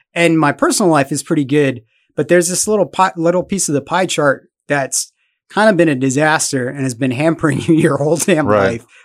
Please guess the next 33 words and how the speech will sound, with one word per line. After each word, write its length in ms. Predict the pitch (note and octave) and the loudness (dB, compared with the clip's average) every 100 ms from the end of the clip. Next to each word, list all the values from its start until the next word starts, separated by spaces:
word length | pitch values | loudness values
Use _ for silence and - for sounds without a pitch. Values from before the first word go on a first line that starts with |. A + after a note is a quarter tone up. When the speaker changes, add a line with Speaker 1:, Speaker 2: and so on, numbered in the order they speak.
| - | 2
Speaker 1:
Like, 140 | E3 | 4
it's 140 | E3+ | 4
okay 380 | F#3+ F#3+ F#3+ F#3 | 4 2 2 2
to 80 | D#3+ | 2
maybe 320 | C#3 D3+ C#3+ | 2 2 0
say, 480 | C3 D3+ C#3+ C3+ B2+ _ _ _ _ _ | 0 0 0 0 -4 _ _ _ _ _
um, 500 | C3 B2 A#2+ A2+ A2+ _ _ _ | -6 -6 -10 -16 -18 _ _ _
"Maybe 260 | C#3+ D3+ | 0 2
I 60 | D3+ | 2
should 160 | - C#3+ | 0 -4
go 80 | |
talk 260 | C3+ D#3+ F#3 | 0 2 0
to 80 | C#3 | -2
somebody," 340 | C#3 A#2 A#2 | -6 -6 -10
or, 80 | A2+ | -8
"Maybe 220 | C3 C3+ | -6 -4
I 100 | C3 | -4
should 180 | C3 A#2+ | -6 -8
get 140 | B2+ | -8
some, 280 | B2 B2+ A#2+ A#2 _ _ | -4 -4 -6 -8 _ _
some 220 | - C#3 | -8 -8
kind 220 | A#2 B2 A#2+ | -6 -6 -6
of, 160 | A2 | -6
um, 480 | A#2+ A2+ A2 G#2+ - - | -8 -10 -12 -16 -18 -6
help," 300 | D3+ D3+ C3+ | -2 -2 -4
or 40 | |
just 220 | B2 C3+ | -6 -4
somebody, 340 | D3 C#3 C#3+ C3 | -2 -2 -2 -4
just 240 | C3 C3 | -10 -8
a 80 | B2+ | -6
sounding 500 | - C3 D3 D3 C3 | -4 -4 -2 -2 -2
board 360 | A#2+ B2+ A#2 A#2 | -4 -8 -8 -8
to, 320 | C3+ B2 A#2 | -6 -6 -6